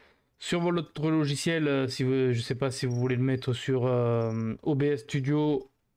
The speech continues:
ou, euh, sur, euh, Streamlabs O B S, vous pouvez, euh, voilà, pour les, euh, voilà, vous avez, euh, les subs, euh, vo-, voilà, vous pouvez faire vos différentes, euh,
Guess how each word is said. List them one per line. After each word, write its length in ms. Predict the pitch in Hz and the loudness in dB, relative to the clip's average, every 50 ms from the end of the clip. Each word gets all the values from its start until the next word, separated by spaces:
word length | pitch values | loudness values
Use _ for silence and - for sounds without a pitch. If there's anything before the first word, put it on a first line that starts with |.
| _ _ _ _ _ _ - - - | _ _ _ _ _ _ -14 -6 -2
ou, 260 | 196 190 185 175 170 | 0 2 2 4 4
euh, 880 | 160 151 147 147 143 139 135 135 131 127 127 127 123 123 120 117 113 117 | 4 2 2 2 2 2 2 2 2 2 2 2 2 2 2 2 0 0
sur, 500 | 117 - - - - 147 151 151 143 131 127 | -2 -6 -10 -6 -2 -2 0 0 0 0 0
euh, 500 | 131 123 123 123 120 117 117 113 113 113 113 113 113 110 107 107 107 113 - - - - - - - 69 - - - - - - - _ _ _ _ _ _ _ _ _ _ _ _ _ _ _ _ - - - _ _ _ _ | 0 0 2 2 2 2 2 0 0 0 -2 -2 -2 -4 -4 -4 -6 -6 -8 -8 -10 -10 -10 -10 -10 -10 -10 -12 -12 -14 -16 -18 -20 _ _ _ _ _ _ _ _ _ _ _ _ _ _ _ _ -20 -20 -20 _ _ _ _
Streamlabs 640 | - - - - 156 156 156 156 143 135 127 143 143 - - | -20 -12 -4 -2 -2 0 0 -2 -2 -2 -2 -2 -2 -2 -2
O 80 | 156 131 | 0 0
B 60 | 131 | 2
S, 520 | 131 143 190 196 - - - - - - - - | 2 2 0 -2 -4 -8 -12 -14 -14 -14 -8 -6
vous 160 | 135 127 117 | -4 -4 -4
pouvez, 400 | - - 120 123 135 135 127 127 | -6 -6 -4 -2 0 2 2 2
euh, 80 | 123 | 2
voilà, 240 | 117 120 123 131 139 | 0 0 0 -2 -2
pour 200 | 123 - - 123 | -4 -6 -4 -2
les, 280 | 123 123 123 123 123 120 | 0 0 2 2 2 0
euh, 180 | 120 117 117 120 - - - - - - _ _ _ | 0 0 -2 -4 -6 -12 -20 -20 -20 -20 _ _ _
voilà, 140 | - 123 131 | -6 -4 -2
vous 140 | 135 127 123 | 0 0 0
avez, 340 | 127 123 127 127 127 127 123 | 2 2 2 2 2 2 2
euh, 180 | 120 117 117 | 0 0 0
les 140 | 117 120 131 | 0 0 -2
subs, 720 | 123 - - - 151 143 143 139 139 143 143 143 139 135 139 | -2 -4 -4 -2 0 0 0 0 2 2 0 0 0 0 0
euh, 880 | 143 143 143 143 143 143 143 143 143 143 139 139 135 135 131 127 123 | 0 2 2 2 2 2 2 2 2 2 2 2 2 2 2 2 0
vo-, 220 | 117 123 131 - 127 | 0 0 0 0 0
voilà, 180 | 123 127 127 | 0 0 0
vous 180 | 123 120 117 117 - _ - | 0 -2 -2 -4 -6 _ -4
pouvez 140 | 131 135 | -2 -2
faire 180 | 123 - 143 135 | -2 0 -2 0
vos 160 | 120 120 131 | 0 0 0
différentes, 800 | 123 117 117 151 143 - 156 151 139 151 147 131 123 - - 143 | 0 0 -2 -2 -2 -2 -2 -2 -2 0 -2 -2 -4 -4 -4 -2
euh, 560 | 135 131 131 127 123 123 120 117 117 117 | 0 2 2 2 2 2 2 2 0 0